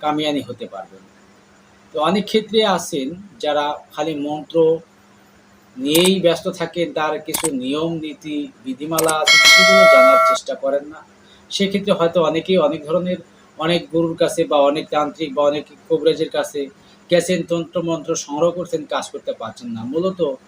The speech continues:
আপনারা হয়তো তার দিক দেওয়া নির্দেশনা সেগুলো হয়তো মানতে পারছেন না, বা আপনার হয়তো কোনো প্রবলেম হচ্ছে সেগুলো আপনি বুঝতে পারছেন না, এর জন্য আপনাদের হয়তো সেই সাধনাটা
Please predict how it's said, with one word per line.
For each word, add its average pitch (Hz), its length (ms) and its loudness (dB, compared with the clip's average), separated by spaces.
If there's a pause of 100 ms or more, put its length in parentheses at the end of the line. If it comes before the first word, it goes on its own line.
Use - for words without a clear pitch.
(300)
আপনারা 147 380 -2 (360)
হয়তো 165 280 0
তার 151 280 0
দিক 143 160 -4 (140)
দেওয়া 143 240 6
নির্দেশনা 139 720 -6
সেগুলো 143 400 -4
হয়তো 131 240 -6
মানতে 127 320 -8
পারছেন 131 340 -10
না, 247 160 -8 (540)
বা 147 140 0
আপনার 151 240 -2
হয়তো 147 320 -4 (1040)
কোনো 165 180 4 (160)
প্রবলেম 151 400 2
হচ্ছে 143 280 -6 (160)
সেগুলো 160 400 0
আপনি 147 200 -4
বুঝতে 135 340 -8
পারছেন 147 280 -6
না, 208 80 -4
এর 208 60 -6
জন্য 214 200 -6
আপনাদের 165 400 -2 (420)
হয়তো 143 220 -2
সেই 165 160 -4
সাধনাটা 151 580 -4